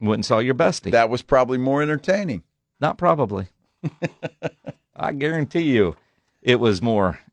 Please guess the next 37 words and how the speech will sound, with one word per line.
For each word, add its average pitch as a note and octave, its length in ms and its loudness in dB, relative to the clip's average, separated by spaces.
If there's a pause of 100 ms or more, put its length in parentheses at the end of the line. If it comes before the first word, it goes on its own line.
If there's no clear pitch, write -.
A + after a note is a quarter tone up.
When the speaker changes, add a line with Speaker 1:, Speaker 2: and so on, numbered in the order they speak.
Speaker 1:
entertaining. E2+ 560 -2 (260)
Speaker 2:
Wow. D#2+ 380 2 (760)
No, D#4 260 4
Carrot B3+ 380 0
Top G#3 300 0
and F3 100 2
I, G3 220 2 (120)
we, E3 360 -4 (100)
you E3+ 140 -6
know. D#3 280 0 (160)
Speaker 1:
You C#3+ 140 -4
bonded. E3 480 -2 (240)
Speaker 2:
We G#3+ 140 2
bonded. G#3 560 -2
Speaker 1:
You C#3 120 0
Speaker 2:
We C3+ 120 0
Speaker 1:
bonded. E3 200 4
Speaker 2:
did, A2+ 120 4
yeah. C3 280 -2 (160)
Speaker 1:
You D#3+ 140 0
should F#3 180 0
have E3 120 2
seen F3 240 -2
his E3 220 0
th-, B2 280 -2
pants D#3 300 0
the, B2 600 0 (100)
<laughs> - 120 -6
at D#3+ 420 0
the A#2+ 100 0
show. C3+ 440 0
Speaker 2:
I'm D3 200 4
sure. E3 520 0 (220)
<laughs> - 200 -18
Thousand D#3 380 2
dollars? F3+ 480 4 (400)
Speaker 1:
Probably. B2 480 2